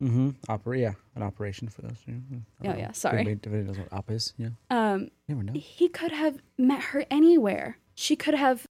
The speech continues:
Speaker 2: been in the Resistance once and then was like, "Nah, not for me." So to me, it felt just like a way of connecting plots, but wasn't.
Speaker 1: It was the easy way out.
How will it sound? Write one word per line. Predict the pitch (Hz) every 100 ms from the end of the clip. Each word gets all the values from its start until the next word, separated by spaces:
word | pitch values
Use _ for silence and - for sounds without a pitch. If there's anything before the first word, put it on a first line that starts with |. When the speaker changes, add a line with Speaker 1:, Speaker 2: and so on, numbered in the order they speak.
| -
Speaker 2:
been | 247
in | 262 254
the |
Resistance | 240 233 262 - 240 -
once | 202 196 - - -
and | 208 202
then | 196 202
was | 196
like, | 202 202
"Nah, | 214 202
not | 185 175
for | -
me." | 185 160 - _
So | - 285 277 277 -
to | -
me, | 277 320 254
it | -
felt | - 254 233 -
just | 233 220 -
like | 214 214 - _ _ _ _ _ _
a | 220
way | 214 220 214
of | 214 202 -
connecting | - 226 214 - 196 196 190
plots, | - 214 208 - - - - -
but | 214 - -
wasn't. | 180 208 240 233 208 - _ _ _ _
Speaker 1:
It | - 247
was | 233 175
the | 202
easy | 196 180 170
way | 147
out. | 165 127